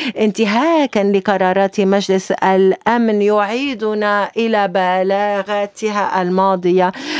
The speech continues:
العدائية. وهذه المسائل خلافاً لما قالته الهند تخص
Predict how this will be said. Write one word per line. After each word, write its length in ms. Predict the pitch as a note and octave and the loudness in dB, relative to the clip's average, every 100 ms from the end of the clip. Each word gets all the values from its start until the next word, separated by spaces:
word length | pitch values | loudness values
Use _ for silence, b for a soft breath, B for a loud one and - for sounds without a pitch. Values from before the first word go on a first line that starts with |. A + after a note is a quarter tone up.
| A#3 | -2
العدائية. 960 | G#3 G3+ F#3 F3+ F#3+ F#3+ - E3 D3+ D3 B A#3+ G3 | 0 0 0 -2 0 -2 0 -2 -2 -2 B -8 -4
وهذه 1600 | G3 G3 F3+ - - - G#3 E3+ G3+ G#3+ A3 B3 A#3 A3+ - G#3+ | 0 2 0 -2 -4 -2 2 2 2 0 0 0 2 0 0 0
المسائل 920 | G#3 G3+ G3+ - A3 G#3+ G#3+ G#3 G#3 B B G#3 - | 2 2 0 0 0 2 2 0 0 B B -8 -4
خلافاً 360 | A#3+ A#3+ B3+ | 0 0 0
لما 220 | A#3+ G#3+ G3+ | 0 0 0
قالته 540 | G#3+ G3+ G3+ G3+ G#3 | 0 0 0 0 0
الهند 520 | G#3 G#3+ G#3+ G#3+ G#3 | 2 2 2 2 0
تخص 600 | G#3 G#3 - E4+ - - | 0 -4 -2 -4 -4 -2